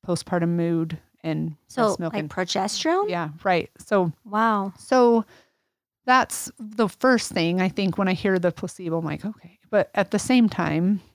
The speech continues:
Speaker 1: you have, I don't know. I mean, it's, it's anecdotal. So that doesn't mean something to everyone, but it does to me.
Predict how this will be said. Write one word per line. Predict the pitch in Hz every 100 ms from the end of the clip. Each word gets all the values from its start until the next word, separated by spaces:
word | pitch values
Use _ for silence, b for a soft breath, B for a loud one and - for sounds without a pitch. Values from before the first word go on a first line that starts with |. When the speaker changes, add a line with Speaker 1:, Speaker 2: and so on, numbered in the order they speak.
| _ _ _ _
Speaker 1:
you | 196
have, | 175 - 214 208 202 185 _ _ _ _ _ _ _ _
I | 185
don't | 214 175
know. | 160
I | 196
mean, | 214 202
it's, | 175 - -
it's | 208 -
anecdotal. | 226 226 175 185 196 131 98 -
So | -
that | 220 208
doesn't | 233 226 196
mean | 214
something | 196 208 180 185
to | 170
everyone, | 226 196 180
but | 180 180
it | 175
does | 214 -
to | -
me. | 190 202 170